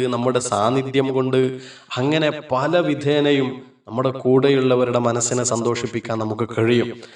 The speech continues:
അങ്ങനെ സാധ്യമാകുമ്പോൾ അത് അള്ളാഹ്ക്ക് ഏറ്റവും പ്രിയങ്കരമായ അമലാണെന്ന് നമ്മൾ മനസ്സിലാക്കുക. ഇനി മുപ്പത്തിയൊന്നാമത്തെ ഹദീസ്, അലി ഇബ്നു ഹുസൈൻ റളിയല്ലാഹു അൻഹുമയെ തൊട്ട് റിപ്പോർട്ട് ചെയ്യപ്പെടുന്നത്,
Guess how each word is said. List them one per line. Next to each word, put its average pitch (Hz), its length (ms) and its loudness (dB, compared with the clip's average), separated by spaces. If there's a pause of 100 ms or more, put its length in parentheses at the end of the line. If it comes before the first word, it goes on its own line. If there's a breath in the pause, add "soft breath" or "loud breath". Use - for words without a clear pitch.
(180 loud breath)
അങ്ങനെ 117 360 -2 (140)
സാധ്യമാകുമ്പോൾ 127 920 0 (320 loud breath)
അത് 110 140 -12
അള്ളാഹ്ക്ക് 147 520 0
ഏറ്റവും 139 420 2
പ്രിയങ്കരമായ 123 760 0
അമലാണെന്ന് 113 640 -2
നമ്മൾ 104 260 -6
മനസ്സിലാക്കുക. 104 600 -8 (1300)
ഇനി 151 220 -10
മുപ്പത്തിയൊന്നാമത്തെ 135 1160 0
ഹദീസ്, 95 420 -10 (540)
അലി 151 240 -4 (120)
ഇബ്നു 185 340 4 (220)
ഹുസൈൻ 160 520 2
റളിയല്ലാഹു 135 640 2
അൻഹുമയെ 123 340 -2
തൊട്ട് 143 240 -2
റിപ്പോർട്ട് 120 440 -2
ചെയ്യപ്പെടുന്നത്, 104 560 -4